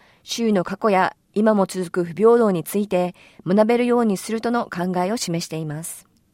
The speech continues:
最後にスポーツ。国際サッカー連盟フィファがドーハで年間表彰式を開催しました。ブラジル代表でレアルマドリードの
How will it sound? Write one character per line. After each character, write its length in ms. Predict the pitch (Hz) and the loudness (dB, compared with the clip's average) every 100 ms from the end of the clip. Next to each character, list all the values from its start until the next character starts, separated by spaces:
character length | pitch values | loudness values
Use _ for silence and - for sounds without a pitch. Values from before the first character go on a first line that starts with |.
| _ _ _ _ _ _ _ _ - | _ _ _ _ _ _ _ _ -8
最 220 | - 285 | 2 4
後 80 | 269 | 4
に 100 | 247 | 2
ス 80 | - | 0
ポ 140 | 208 | 0
ー 40 | 220 | 0
ツ。 280 | 175 165 _ _ _ _ _ _ - | 0 -2 _ _ _ _ _ _ -10
国 200 | 202 - | -8 -2
際 240 | 262 262 | 2 2
サ 120 | 262 | 2
ッ 60 | 262 | -2
カ 160 | - 220 | 2 2
ー 40 | |
連 220 | 233 247 226 | 2 0 0
盟 160 | 190 | 0
フ 80 | - | -2
ィ 60 | 254 | -2
フ 100 | 226 | 0
ァ 40 | |
が 220 | 196 180 _ _ _ | 0 -4 _ _ _
ド 180 | - 254 | 4 4
ー 20 | |
ハ 120 | 254 202 | 4 0
で 260 | 202 - - | -2 -2 -2
年 240 | 180 240 | -2 -2
間 160 | 220 247 | -2 -4
表 160 | 233 | -2
彰 300 | 233 - 240 | -6 -4 -6
式 220 | 247 - | -6 -2
を 80 | 277 | -4
開 180 | 269 170 | -2 -8
催 160 | 170 170 | -6 -8
し 120 | 165 | -6
ま 80 | 180 | -8
し 80 | |
た。 220 | - 170 - _ _ _ _ _ _ _ _ _ _ | -4 -6 -6 _ _ _ _ _ _ _ _ _ _
ブ 80 | 190 | 2
ラ 120 | 240 | 2
ジ 120 | 262 | 2
ル 80 | 269 | 0
代 180 | 262 254 262 | 2 0 0
表 160 | 247 | -2
で 240 | 240 240 - | 0 -2 -2
レ 160 | 165 175 | 0 2
ア 40 | |
ル 100 | 240 | 4
マ 120 | 254 254 | 2 0
ド 100 | 254 | -2
リ 180 | 262 | -2
ー 20 | 240 | 0
ド 100 | 214 | 2
の 300 | 190 190 | 2 0